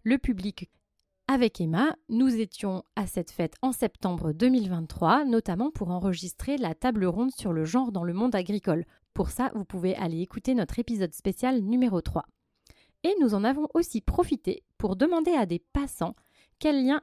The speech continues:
il y avait entre les semences et ce qu'il y a dans leur assiette, ce que c'était pour eux que la biodiversité cultivée et pourquoi c'était important. Je vous laisse donc en compagnie de diverses passantes et passants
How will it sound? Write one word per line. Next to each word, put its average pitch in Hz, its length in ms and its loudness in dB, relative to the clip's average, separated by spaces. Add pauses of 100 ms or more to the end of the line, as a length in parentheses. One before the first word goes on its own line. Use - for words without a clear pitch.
il 262 160 2
y 254 60 4
avait 170 300 0
entre 226 300 0
les 202 120 0
semences 240 680 -2
et 202 80 -2
ce - 140 -6
qu'il 226 220 -4
y 202 100 0
a 254 80 4
dans 214 120 2
leur 170 240 2
assiette, 170 420 -4 (320)
ce - 140 -4
que 247 120 2
c'était 302 280 0
pour 247 340 4
eux 269 60 4
que 226 120 2
la 165 140 4
biodiversité 214 800 0
cultivée 185 640 -2 (340)
et 254 100 6
pourquoi - 500 2
c'était - 360 -4 (120)
important. 208 500 -2 (840)
Je 285 140 2
vous 440 120 8
laisse 254 180 6
donc 175 200 0 (100)
en 370 120 4
compagnie 208 460 2
de 160 120 -2
diverses 240 460 0 (160)
passantes 220 540 -2 (120)
et 370 100 4
passants 180 420 0